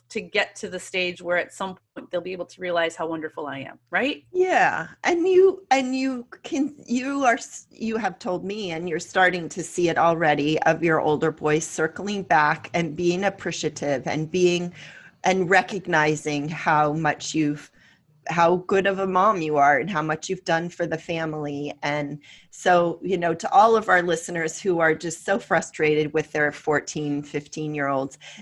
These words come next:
Speaker 2: there's those glimmers of how they are going to be a man. Oftentimes it's when they're out of the house and they're with other people and, you know,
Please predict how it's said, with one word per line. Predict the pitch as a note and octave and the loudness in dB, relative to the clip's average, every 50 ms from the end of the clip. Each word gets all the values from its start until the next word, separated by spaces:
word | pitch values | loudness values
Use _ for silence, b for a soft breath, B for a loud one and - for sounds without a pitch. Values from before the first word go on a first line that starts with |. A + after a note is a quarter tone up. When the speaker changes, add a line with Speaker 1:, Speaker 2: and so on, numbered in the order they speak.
| B - | B -8
Speaker 2:
there's | D#3 F3 G3+ G3+ G#3 G#3+ G#3+ G#3+ - | -4 0 2 2 4 2 2 0 -2
those | - G#3 G#3 G3+ F#3 | -4 -2 -2 -4 -4
glimmers | - - F#3 F3+ F3+ F3 F#3 F#3 F#3+ G3 G#3 G#3 G3 - - - | -4 -2 0 0 0 0 0 -2 -2 -2 -4 -6 -10 -4 -2 0
of | E3+ E3+ | 0 0
how | - - - - E3 D#3+ D#3+ | -2 -8 -6 -2 0 0 0
they | E3 F3 E3 E3 | 0 -2 -2 0
are | D#3+ D3+ D#3+ | 0 -2 -2
going | D#3 - D#3 C#3+ D3 D3 D3 D3+ | -2 -4 -4 -2 -2 -4 -4 -6
to | - - F#3+ | -8 -10 -8
be | E3 F#3 F#3 F3+ | -6 -4 -2 -2
a | F3+ | -2
man. | F3+ F3 E3+ E3+ E3+ E3+ F3 F3+ B B B B B B B - | -2 -2 -2 -2 -2 -2 -4 -6 B B B B B B B 0
Oftentimes | F#3+ A#3 - - - A4 G4 D4 - - A#3 G3+ G3 G3+ F#3 - | 0 0 0 -2 -6 -6 -6 -6 -2 0 0 0 0 -2 -4 -6
it's | F#3 - - | -6 -6 -6
when | - E3+ F3 E3+ F3+ | -4 -4 -2 -2 0
they're | E3+ D#3 D#3 - | 0 0 0 2
out | - D3 D3+ E3 | 2 2 2 2
of | F#3 F3+ F3 | -2 -4 -4
the | - G3 | -4 -4
house | F#3+ G3 F#3 F3+ G3 G3+ - - | 0 2 2 2 0 -2 -6 -8
and | E3 D#3+ E3 | -8 -8 -6
they're | D#3 D3+ | -6 -6
with | D3 D3+ D#3 - - | -6 -6 -6 -6 -6
other | D3+ D#3 D#3+ D3 | -6 -4 -4 -4
people | D3 - - D#3+ D3 D3 - E3+ D#3+ E3 E3 E3 E3 | -6 -6 -6 -6 -6 -6 -4 -4 -2 -2 -2 -2 -2
and, | D3+ B2+ C3 C#3+ b b b b b - | -4 -4 -6 -10 b b b b b -8
you | F#3 | -2
know, | E3+ E3 D#3+ D#3 | 0 2 2 2